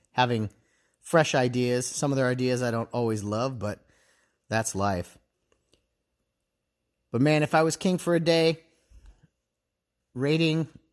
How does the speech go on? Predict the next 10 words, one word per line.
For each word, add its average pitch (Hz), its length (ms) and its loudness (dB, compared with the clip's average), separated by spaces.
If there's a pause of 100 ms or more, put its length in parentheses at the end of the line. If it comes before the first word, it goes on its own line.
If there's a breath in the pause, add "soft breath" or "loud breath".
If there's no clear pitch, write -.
(1040)
random 143 500 0
people 123 500 -2
that 107 80 -6
come - 180 -4
across 127 400 0
your 120 100 -4
life 113 400 -2 (600 soft breath)
would 120 140 -2
be 113 120 0
great. 95 400 -6